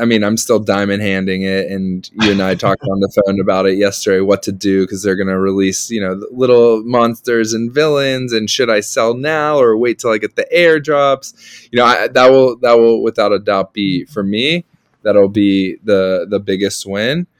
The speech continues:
Speaker 1: Um, 'cause it, it, it's, it's a lot of money. You're, you're talking about, you know, close to one eth plus in profit, maybe more. Um,
Speaker 2: Yeah.
Speaker 1: so that'll be, that'll be a big win.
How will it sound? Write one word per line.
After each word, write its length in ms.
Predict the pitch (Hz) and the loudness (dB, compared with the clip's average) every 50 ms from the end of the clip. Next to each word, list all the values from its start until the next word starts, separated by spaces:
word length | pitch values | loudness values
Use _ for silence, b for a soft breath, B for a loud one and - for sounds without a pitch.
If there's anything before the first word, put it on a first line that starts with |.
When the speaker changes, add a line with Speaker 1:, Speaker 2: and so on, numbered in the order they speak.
| b b b b b b b b | b b b b b b b b
Speaker 1:
Um, 640 | 95 92 92 90 90 90 90 87 87 87 90 90 87 - _ _ _ _ | -6 -4 -4 -2 -2 -2 -4 -4 -6 -6 -8 -10 -12 -14 _ _ _ _
'cause 160 | - 120 107 | -2 -2 0
it, 180 | 110 87 113 107 | 0 0 0 0
it, 180 | 90 107 - - | -2 -2 -4 -6
it's, 260 | _ - 104 110 - - - | _ -8 -8 -8 -6 -8 -8
it's 140 | 104 - 117 | -6 -4 -2
a 40 | |
lot 220 | 107 110 98 98 104 | 0 0 2 2 2
of 80 | 95 | 0
money. 380 | 101 95 90 85 85 82 85 - _ - | 0 -2 -4 -6 -8 -12 -16 -20 _ -8
You're, 240 | 104 98 95 95 95 | -6 -4 -4 -4 -4
you're 100 | 98 101 | -4 -4
talking 360 | - - 95 95 98 101 98 | -4 -4 -4 -4 -6 -8 -8
about, 400 | 95 92 95 92 92 90 - - _ _ | -8 -6 -6 -6 -6 -6 -8 -12 _ _
you 120 | - 110 | -14 -12
know, 240 | 98 90 90 87 82 - | -10 -8 -8 -10 -12 -12
close 280 | - - 110 104 - - | -6 -4 -4 -4 -2 -2
to 120 | - 104 | -4 -4
one 320 | 104 104 101 101 98 101 | -4 -4 -4 -4 -4 -6
eth 400 | 85 78 95 92 95 95 - - - _ | -6 -6 -8 -6 -6 -8 -10 -12 -20 _
plus 400 | - - 107 95 87 85 - - - - | -10 -6 -4 -4 -4 -4 -6 -10 -14 -12
in 140 | 92 92 | -14 -14
profit, 520 | - - - 90 82 87 90 - 95 87 82 | -10 -6 -6 -6 -4 -6 -6 -6 -8 -6 -6
maybe 280 | 92 90 90 92 92 | -6 -6 -6 -6 -6
more. 460 | 92 92 90 90 87 85 85 85 82 _ _ _ _ _ _ _ _ _ - | -6 -6 -8 -8 -8 -8 -8 -10 -12 _ _ _ _ _ _ _ _ _ -10
Um, 320 | 92 92 87 87 85 85 104 | -8 -6 -6 -6 -4 -4 -4
Speaker 2:
Yeah. 220 | 104 95 87 82 | -4 -6 -6 -8
Speaker 1:
so 200 | - - - 92 | -8 -6 -4 -4
that'll 340 | 92 - - _ _ - 101 | -4 -6 -8 _ _ -8 -4
be, 260 | 107 104 101 98 95 | -2 0 0 -2 -2
that'll 200 | 90 95 92 90 | -4 -4 -6 -4
be 120 | 95 95 | -4 -4
a 60 | 92 90 | -4 -4
big 240 | 92 90 90 95 | -6 -8 -8 -4
win. 220 | 101 101 107 113 | -2 -2 -2 -4